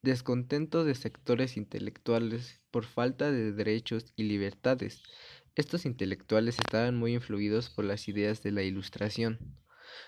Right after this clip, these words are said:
La crisis económica y financie-, financiera en la que se encontró Francia, los excesos de gastos de la corona y los gastos provenientes de la participación en la guerra por la independencia de Estados Unidos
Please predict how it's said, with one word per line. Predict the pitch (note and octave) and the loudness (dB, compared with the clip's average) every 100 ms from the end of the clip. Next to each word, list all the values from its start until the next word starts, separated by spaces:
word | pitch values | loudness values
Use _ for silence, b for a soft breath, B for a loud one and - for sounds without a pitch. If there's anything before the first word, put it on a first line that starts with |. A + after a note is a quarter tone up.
| B | B
La | - G#2+ G#2+ G2+ G2 F#2 F2+ F#2 - | 0 6 8 6 4 2 2 0 -2
crisis | - E3+ - F#3 | 2 2 2 0
económica | C#3+ - A2 B2 C#3 D3+ D#3 | 0 0 2 2 2 4 6
y | |
financie-, | D3 A2 G#2 G2+ A2 - A#2+ - - | 4 2 -2 -2 -4 0 0 0 -2
financiera | C3+ B2 A2+ - C3+ C#3+ D#3 - - | 0 0 -2 0 2 4 0 -4 0
en | C3+ | 2
la | B2+ | 2
que | C#3 | 0
se | C3 | -6
encontró | B2+ B2+ B2+ | -6 -6 -6
Francia, | - C#3+ D#3+ D#3 G#2+ G#2 B2 B B B B B | -2 0 0 0 -4 -4 -6 B B B B B
los | D3 D#3 | 6 6
excesos | E3 - E3 F#3 E3+ | 2 0 0 0 2
de | A#2+ | 4
gastos | B2 B2+ - C#3 | 4 4 0 0
de | G#2+ | 0
la | F#2+ | -2
corona | - G#2+ A2+ B2+ | 0 2 2 2
y | B2 | 2
los | G#2 G2+ | 0 0
gastos | A2+ A#2 - C3+ - | 0 0 -2 -6 -4
provenientes | A2 G2 G2+ G#2+ A#2 A#2+ B2 | -2 0 0 -2 -2 -4 -4
de | G#2 | -4
la | G2+ - | -4 -4
participación | A2+ - G#2+ A2 - G#2 - A2+ A#2+ - B B B B | -6 -6 -8 -6 -4 -4 -2 -2 -4 -8 B B B B
en | - A#2 | 0 4
la | A#2 | 6
guerra | A#2+ D3+ E3 | 6 4 2
por | B2 | 0
la | A#2+ | 0
independencia | A2+ A2 - G#2+ A2+ A#2+ B2 | 0 -2 -4 -2 -2 0 0
de | G#2+ | 0
Estados | - A2 G#2+ A2 | -2 0 0 0
Unidos | G#2 A2 A2+ A#2+ B2+ - | -2 0 2 2 0 -8